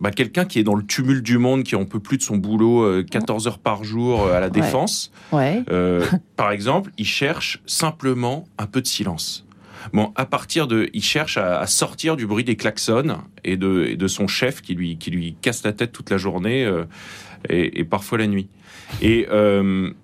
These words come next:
Speaker 1: en fait, à partir de ce, ce tout petit désir,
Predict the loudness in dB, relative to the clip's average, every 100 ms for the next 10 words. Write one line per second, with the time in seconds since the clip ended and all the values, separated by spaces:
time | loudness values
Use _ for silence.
0 | -20 -20 -12 -2 0 2 0 0 -4 -2
1 | -4 -4 0 0 2 0 0 0 -2 -4
2 | 0 -2 0 0 2 2 2 0 0 -6